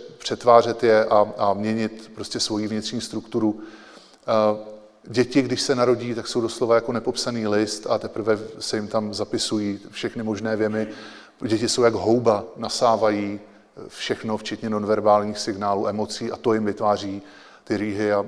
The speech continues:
a ty, a ty cesty v mozku. S postupujícím věkem tohle samozřejmě klesá, takže, eh, když se chceme něco v pokročilejším věku naučit, tak se na to musíme víc soustředit, ale stále to jde. A, eh,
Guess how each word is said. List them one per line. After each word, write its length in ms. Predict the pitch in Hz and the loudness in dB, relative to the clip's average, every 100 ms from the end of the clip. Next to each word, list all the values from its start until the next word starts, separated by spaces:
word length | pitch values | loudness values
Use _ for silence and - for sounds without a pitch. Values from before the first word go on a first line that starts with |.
| - | -4
a 100 | 104 | -6
ty, 260 | 117 104 | -4 -4
a 80 | 104 | -6
ty 140 | - | -8
cesty 320 | 107 107 - 107 | -8 -8 -6 -6
v 80 | |
mozku. 460 | 98 92 - 131 127 - - - | -6 -10 -6 -4 -4 -8 -20 -14
S 140 | - - | -10 -4
postupujícím 640 | 127 - 135 139 135 139 | -4 -2 0 0 0 2
věkem 300 | 123 123 135 | 2 2 -2
tohle 200 | 123 123 | 0 -2
samozřejmě 360 | 120 127 117 113 | -2 -4 -2 0
klesá, 500 | 120 107 - 123 123 | 0 0 4 4 4
takže, 400 | 123 98 117 113 - - - - _ - | 0 2 4 4 0 -14 -20 -20 _ -10
eh, 240 | 113 104 | -4 -4
když 140 | 98 | -4
se 100 | - | -6
chceme 260 | 120 - 117 | -4 -4 -2
něco 220 | 107 - | -2 -4
v 60 | 110 | -8
pokročilejším 640 | 113 120 113 117 110 123 | -6 -2 0 0 -2 0
věku 220 | 113 113 | -2 0
naučit, 320 | 117 110 107 117 | 0 0 0 -4
tak 120 | 113 | -2
se 100 | 127 | 0
na 80 | 117 | 0
to 100 | 127 | 0
musíme 340 | 110 - 123 | -2 -4 -4
víc 140 | 120 | -4
soustředit, 560 | - 117 - - 120 127 | -4 -4 -2 0 2 2
ale 140 | 127 | 0
stále 400 | 110 - 104 107 | -2 4 6 6
to 160 | 107 113 | 4 0
jde. 480 | 104 98 101 107 147 - - - - - - - - - | -2 4 4 6 0 -6 -18 -20 -20 -20 -20 -20 -20 0
A, 480 | 107 101 104 104 107 - - | 2 4 2 -2 -6 -20 -16
eh, 480 | 127 107 104 101 101 | -8 -4 -2 -4 -6